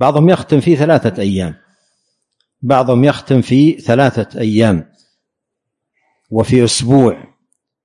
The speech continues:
وتجد شخص يعني يحتقره لهذا الشيء الذي يراه في الظاهر، و-، وهو لا يمر عليه الشهر ما يختم،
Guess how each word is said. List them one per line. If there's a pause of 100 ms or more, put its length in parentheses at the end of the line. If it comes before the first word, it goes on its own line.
(160)
وتجد
شخص
يعني
يحتقره
لهذا
الشيء
الذي
يراه
في
الظاهر، (2500)
و-،
وهو
لا
يمر
عليه
الشهر
ما
يختم،